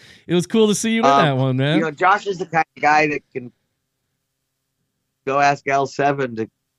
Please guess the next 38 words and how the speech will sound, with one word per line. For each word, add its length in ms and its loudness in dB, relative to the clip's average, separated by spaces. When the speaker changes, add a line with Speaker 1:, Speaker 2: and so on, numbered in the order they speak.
Speaker 2:
c-, 180 -2
you 120 2
know, 300 0
Speaker 1:
Yeah. 360 -4
Speaker 2:
give 160 2
a 60 -4
song 440 2
to 60 4
the 60 4
movie. 480 6
Have 180 4
you 120 6
heard 200 4
his 120 -4
whole 180 -2
story 420 0
on 140 -6
getting 240 -2
all 140 2
the 100 -2
s-, 380 -14
music 460 -2
for 140 0
Wrong 260 2
Reasons? 500 0
Speaker 1:
No. 300 -4
Speaker 2:
He 100 6
didn't 180 4
say 140 4
what 200 4
band. 300 0
He 80 -6
goes, 220 0
"I 80 2
got 180 2
one 500 2
good, 440 2
honest 720 -2